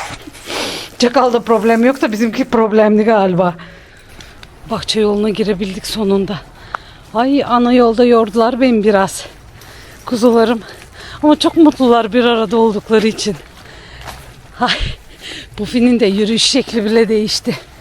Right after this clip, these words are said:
Değil mi oğlum? Aşkım çok özlemişler ya.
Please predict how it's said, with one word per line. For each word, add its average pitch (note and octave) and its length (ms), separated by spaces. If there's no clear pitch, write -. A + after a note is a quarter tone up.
Değil D4 120
mi D#4 80
oğlum? D#4 420
Aşkım G#3 600
çok D4+ 180
özlemişler G3+ 540
ya. F#3+ 300